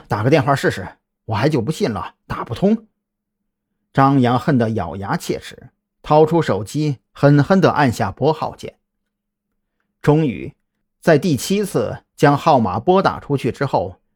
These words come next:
张扬听到了一个中年男人的声音。“你好，我是宋瑶，你是哪位？”“你好，这里是山南市刑警大队。”张扬毫不犹豫地报出了山南市刑警大队的名头。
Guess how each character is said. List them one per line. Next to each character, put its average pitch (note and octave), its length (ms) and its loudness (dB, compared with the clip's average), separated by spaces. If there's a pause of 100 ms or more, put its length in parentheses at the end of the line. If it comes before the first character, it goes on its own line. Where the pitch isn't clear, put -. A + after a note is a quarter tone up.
(140)
张 C#3 280 4
扬 B2 180 2
听 E3 220 -2
到 C3+ 140 4
了 A2+ 100 -2
一 C3+ 100 0
个 A#2+ 160 0
中 F#3 200 0
年 C#3+ 200 2
男 A#2+ 240 -4
人 D3+ 100 -4
的 F#2+ 100 -10
声 A2 200 -8
音。 F#2+ 220 -10 (1080)
“你 C3+ 120 2
好， A#2 400 0 (100)
我 A2+ 160 -4
是 E3 100 2
宋 D3 160 2
瑶， A2+ 360 -2 (240)
你 B2 160 -2
是 D3+ 80 2
哪 C3+ 160 2
位 A#2 240 -4 (1400)
？”“你 D#3 80 2
好， B2+ 360 2 (200)
这 D3+ 160 6
里 B2 120 2
是 C3 140 0
山 E3 180 2
南 C#3+ 160 4
市 C#3 280 2
刑 C3 200 0
警 B2 140 2
大 C3 140 2
队。” D#3+ 260 2 (1040)
张 C3+ 300 4
扬 A#2 180 2
毫 B2+ 260 2
不 E3 120 4
犹 A#2+ 160 2
豫 C3+ 100 0
地 G#2 120 -4
报 A#2 240 0
出 - 120 -6
了 A2+ 120 0
山 E3 260 0
南 B2+ 160 0
市 - 160 -2
刑 D#3+ 240 -4
警 A2+ 180 -4
大 C#3 200 -4
队 E3+ 140 -2
的 F#2+ 100 -8
名 F2+ 160 -12
头。 - 260 -14